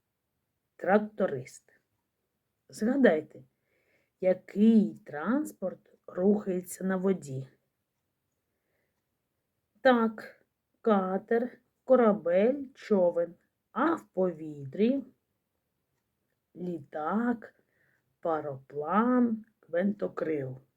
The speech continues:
А якому транспорту потрібні рельси, щоб рухатись? Звісно, потягу. Перерахуйте транспорт, який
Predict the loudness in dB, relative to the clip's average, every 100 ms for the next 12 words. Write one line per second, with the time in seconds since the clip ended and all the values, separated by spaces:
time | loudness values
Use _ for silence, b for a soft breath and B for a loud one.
0 | _ _ _ _ _ _ _ _ _ _
1 | _ _ _ _ _ 4 6 6 6 6
2 | 6 0 0 0 0 -6 -12 -12 -20 -20
3 | -6 -6 -2 0 4 6 4 2 -2 -10
4 | _ _ _ -2 4 6 4 2 -6 -10
5 | -8 0 2 6 6 4 -4 -12 -16 -16
6 | -20 _ _ _ _ _ _ _ _ _
7 | _ _ _ _ _ _ -20 -16 -12 2
8 | 4 6 4 2 -12 -12 -12 -12 _ _
9 | _ _ _ _ _ _ _ 2 8 10
10 | 10 8 2 -10 -10 -12 -18 -18 _ _
11 | _ _ _ _ _ _ _ 0 2 0
12 | -2 0 0 -2 -8 -4 -2 -2 -6 -10
13 | -10 _ _ -6 -6 -2 2